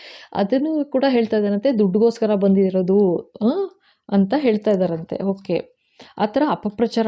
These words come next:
ಮಾಡ್ತಾ ಇದ್ದಾರೆ, ಡಿಫಮೇಷನ್ ಮಾಡ್ತಾ ಇದ್ದಾರೆ, ಡಿಫೇಮ್ ಮಾಡ್ತಾ ಇದ್ದಾರೆ, ನಿಮ್ಮ ಹೆಸರನ್ನ ಹಾಳು ಮಾಡ್ತಿದ್ದಾರೆ ಅಂತ ಹೇಳ್ತಾ ಇದ್ದಾರೆ. ಓಕೆ, what else ಬಾಬಾ? ಹ್ಮ್.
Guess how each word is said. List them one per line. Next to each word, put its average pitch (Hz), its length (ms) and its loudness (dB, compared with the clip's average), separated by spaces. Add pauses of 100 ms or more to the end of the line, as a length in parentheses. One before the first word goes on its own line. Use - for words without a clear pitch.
ಮಾಡ್ತಾ 196 260 -2
ಇದ್ದಾರೆ, 185 400 0
ಡಿಫಮೇಷನ್ 220 680 2
ಮಾಡ್ತಾ 196 260 -2
ಇದ್ದಾರೆ, 180 500 -2
ಡಿಫೇಮ್ 220 540 0
ಮಾಡ್ತಾ 196 240 -2
ಇದ್ದಾರೆ, 180 300 -2
ನಿಮ್ಮ 180 240 -4
ಹೆಸರನ್ನ 208 460 0
ಹಾಳು 202 320 -2
ಮಾಡ್ತಿದ್ದಾರೆ 190 500 -6
ಅಂತ 170 180 -10
ಹೇಳ್ತಾ 185 300 -4
ಇದ್ದಾರೆ. 170 240 -6 (580)
ಓಕೆ, 202 220 -6
what 185 260 -4
else 226 260 -4
ಬಾಬಾ? 262 380 -12 (2750)
ಹ್ಮ್. 190 400 0